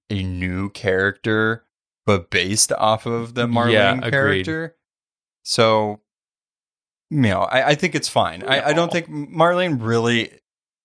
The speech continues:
Speaker 1: wasn't that big of a deal, and she really hasn't been in the comics for a very long time, so I'm all for it. It's not like a Mary Jane or a Lois Lane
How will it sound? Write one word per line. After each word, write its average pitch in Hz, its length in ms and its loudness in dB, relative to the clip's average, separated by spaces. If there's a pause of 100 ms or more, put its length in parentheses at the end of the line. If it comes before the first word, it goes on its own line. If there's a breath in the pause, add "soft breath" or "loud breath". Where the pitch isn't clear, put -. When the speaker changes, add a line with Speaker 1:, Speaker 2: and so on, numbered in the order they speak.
(180)
Speaker 1:
wasn't 95 420 -8
that 101 220 2
big 110 160 0
of 110 160 -2
a 113 80 0
deal, 117 280 2
and 117 80 0
she 107 140 -6
really 98 300 -2
hasn't 98 320 -2
been 135 140 0
in 156 100 0
the 170 100 0
comics 175 800 0
for 165 280 0
a 165 60 0
very 170 240 4
long 175 240 -2
time, 185 400 -2
so 107 440 2 (800)
I'm 113 160 4
all 107 120 2
for 90 300 -6
it. 78 140 -12
It's 123 180 -2
not 147 160 4
like 139 160 0
a 135 60 -2
Mary 110 300 2
Jane 98 340 -4
or 92 120 -6
a 92 60 -6
Lois 92 340 0
Lane 95 420 -4